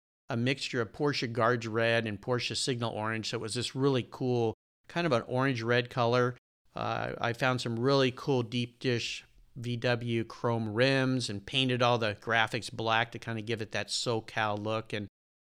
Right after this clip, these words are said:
that was really my first cool car. I, I really had fun with that car, put a neat stereo system in it, learned how to do brakes in the driveway on that car and work on the engine. We built up the engine to about a twenty-one ten C C motor, so the thing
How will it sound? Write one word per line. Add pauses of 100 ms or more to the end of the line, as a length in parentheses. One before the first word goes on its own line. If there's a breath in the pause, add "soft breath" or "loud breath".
(180)
that
was
really
my
first
cool
car.
I,
I
really
had
fun
with
that
car,
put
a
neat
stereo
system
in
it,
learned
how
to (600)
do
brakes
in
the
driveway
on
that
car
and (640)
work
on
the
engine.
We
built
up
the
engine
to
about
a
twenty-one
ten
C
C
motor,
so
the
thing